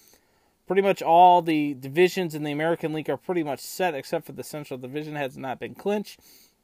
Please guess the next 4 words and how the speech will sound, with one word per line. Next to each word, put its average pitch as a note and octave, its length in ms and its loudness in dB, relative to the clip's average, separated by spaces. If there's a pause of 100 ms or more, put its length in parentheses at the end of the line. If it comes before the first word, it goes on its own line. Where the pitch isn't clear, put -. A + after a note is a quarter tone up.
(1080)
In D3 100 -6
the D3 100 -4
National E3 600 -2
League, E3+ 340 -2